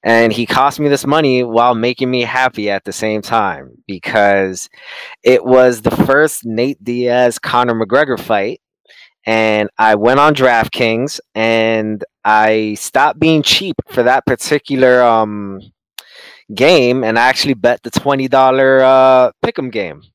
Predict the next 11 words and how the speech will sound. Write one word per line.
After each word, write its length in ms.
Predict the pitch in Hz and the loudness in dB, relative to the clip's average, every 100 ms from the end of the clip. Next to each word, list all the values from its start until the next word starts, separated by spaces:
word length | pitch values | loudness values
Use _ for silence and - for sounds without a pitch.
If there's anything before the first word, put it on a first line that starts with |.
| _ _ - | _ _ -10
in, 140 | 117 | -8
in 220 | 113 117 113 | -4 -6 0
DraftKings. 760 | 151 202 - 110 90 78 - _ - - - _ - | 2 2 0 -8 -8 -12 -20 _ -20 -20 -20 _ -4
And 460 | 117 117 113 110 - | 0 2 0 -2 -4
I 200 | 120 120 | 0 2
bet, 340 | 98 98 151 139 | 0 0 0 2
like, 240 | 127 104 _ | -2 -2 _
two 560 | - - 165 180 175 | -6 -2 0 4 6
underdogs, 1000 | 156 147 151 139 139 139 143 139 135 - _ 113 | 4 4 0 2 4 4 4 0 -6 -18 _ -8
and 600 | 117 117 113 110 110 104 _ - | -6 -4 -4 -6 -10 -14 _ -4
I 540 | 113 117 117 117 117 | 0 2 0 -2 -6